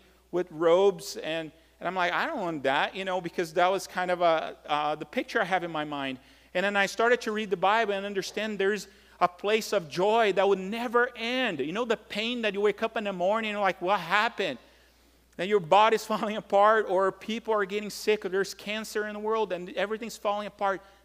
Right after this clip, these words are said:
None of that. In a place that would be worshiping God forever and getting to know his presence forever, and that is heaven.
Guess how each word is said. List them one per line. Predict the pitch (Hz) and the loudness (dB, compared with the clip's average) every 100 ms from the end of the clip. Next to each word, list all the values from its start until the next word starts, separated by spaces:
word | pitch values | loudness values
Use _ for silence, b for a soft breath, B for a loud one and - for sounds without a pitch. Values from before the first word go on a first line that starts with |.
| - | -10
None | 214 247 247 226 | -6 -4 -2 -2
of | 190 | -2
that. | 185 170 113 - - _ _ _ b b b | 0 0 -2 -10 -20 _ _ _ b b b
In | b 190 | b 0
a | |
place | 185 226 240 226 | 2 2 2 2
that | 214 | 0
would | 208 | 0
be | 208 | -4
worshiping | 185 208 220 - 208 208 185 | 0 0 0 -2 -8 -6 -2
God | 190 196 | 0 0
forever | - 202 220 233 220 214 | -2 -4 0 0 2 0
and | 214 202 196 | -2 -6 -4
getting | 202 226 226 | -4 -4 -6
to | - | -10
know | 208 220 | -6 -4
his | 190 - | -6 -12
presence | - 214 220 202 190 - b b - | -6 -2 -2 -4 -14 -18 b b -12
forever, | 175 - 175 202 208 165 - _ _ _ _ _ _ _ | -12 -12 -14 -10 -6 -8 -8 _ _ _ _ _ _ _
and | 143 165 | -14 -8
that | 175 | -6
is | 175 - | -6 -8
heaven. | - 180 180 143 | -12 -10 -8 -8